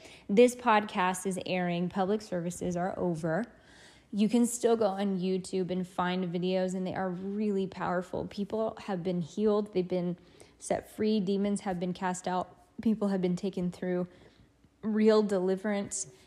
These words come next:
People have given their lives to Christ. It's really powerful stuff. So I would encourage you to do that.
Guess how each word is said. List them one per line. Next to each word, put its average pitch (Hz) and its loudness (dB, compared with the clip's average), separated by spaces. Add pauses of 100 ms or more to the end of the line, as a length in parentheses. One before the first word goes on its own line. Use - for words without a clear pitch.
(120)
People 202 0
have 190 -2
given 214 2
their 208 0
lives 185 -2
to 185 -8
Christ. 175 -4 (260)
It's - 2
really 196 0
powerful 175 -4
stuff. 180 0
So 196 -2
I 185 4
would 196 2
encourage 202 -4
you 202 -6
to 196 -12
do 180 -4
that. 233 -4